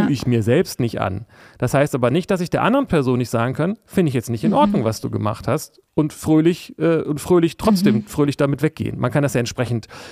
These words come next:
Speaker 2: gewichtig, äh, transportieren, ähm,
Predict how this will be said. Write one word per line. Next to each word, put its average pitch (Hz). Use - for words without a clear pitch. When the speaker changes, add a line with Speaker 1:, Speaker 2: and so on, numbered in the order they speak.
Speaker 2:
gewichtig, 123
äh, 117
transportieren, 151
ähm, 147